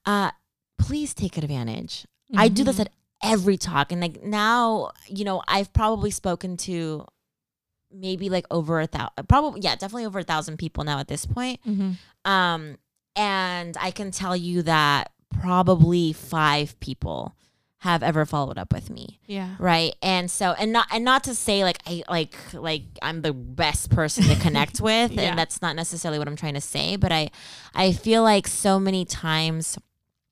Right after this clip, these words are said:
Speaker 1: people feel like, "Oh, what if I don't have the right question?" Or,
Speaker 2: Mm-hmm.
Speaker 1: or
Speaker 2: Mm-hmm.
Speaker 1: like, "Oh, maybe, like, you know, it's not gonna be the right fit." But I, there's so much value that, at least personally, I have gained from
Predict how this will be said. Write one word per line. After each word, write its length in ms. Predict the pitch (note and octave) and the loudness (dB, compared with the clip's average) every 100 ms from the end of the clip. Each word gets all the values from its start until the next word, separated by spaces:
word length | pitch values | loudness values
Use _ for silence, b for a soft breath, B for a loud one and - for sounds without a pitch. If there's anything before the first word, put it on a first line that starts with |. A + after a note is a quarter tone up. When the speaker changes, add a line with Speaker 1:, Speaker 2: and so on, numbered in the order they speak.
| - _ - | -20 _ -4
Speaker 1:
people 380 | G3+ F#3+ F#3 | -4 4 4
feel 600 | F3 - - E3+ E3+ E3 | 4 -6 -6 -2 2 2
like, 200 | D#3 C#3+ - | 2 0 0
"Oh, 220 | G#3 F#3+ | 0 0
what 140 | F#3 | 0
if 60 | F3 | 0
I 40 | |
don't 120 | F3+ F3 | 0 -2
have 80 | |
the 80 | E3+ | 0
right 180 | F3 F3+ | 0 0
question?" 580 | - F3+ - E3 D#3 D3+ | 0 0 -2 -2 -2 0
Or, 180 | D3 C#3+ | 0 -2
Speaker 2:
Mm-hmm. 500 | G#3+ F#3 F#3+ F3+ F#3 | -4 -4 -2 -2 -2
Speaker 1:
or 240 | F#3 F3+ F3+ | 0 4 4
Speaker 2:
Mm-hmm. 80 | F3 | 4
Speaker 1:
like, 140 | F3 F#3 | 2 2
"Oh, 240 | G#3 G#3+ | 4 4
maybe, 360 | G3+ G3 G3 G3 | 4 2 2 2
like, 240 | F#3 - - _ _ _ | 2 -2 -18 _ _ _
you 120 | G3+ G#3+ | -8 0
know, 180 | G3+ | 2
it's 180 | F#3 F#3 | 2 0
not 100 | G3+ | -2
gonna 100 | F#3+ | 0
be 60 | G3 | 2
the 80 | F#3 | 4
right 160 | D#3+ | 2
fit." 580 | F#3 - A#3 A3+ G3+ F#3 | -2 -6 0 2 2 2
But 80 | - | 2
I, 140 | F3+ F3+ - - - | 2 0 -6 -16 -2
there's 260 | G3+ G#3 | 2 2
so 300 | - - A3+ | 0 0 0
much 280 | A3+ A#3 A3 | 2 0 -2
value 340 | G3 F3+ F3+ F3 | 0 2 2 0
that, 180 | E3+ - - - | -4 -6 -12 -6
at 120 | F3 | -4
least 200 | F3 E3 | -4 -2
personally, 380 | F#3 E3 - - | -2 -2 -6 -10
I 200 | - D3+ | -4 -2
have 240 | D#3+ F3 D#3 | -2 -4 -4
gained 260 | F3 E3+ | -4 -4
from 340 | - D3+ C#3+ | -6 -8 -8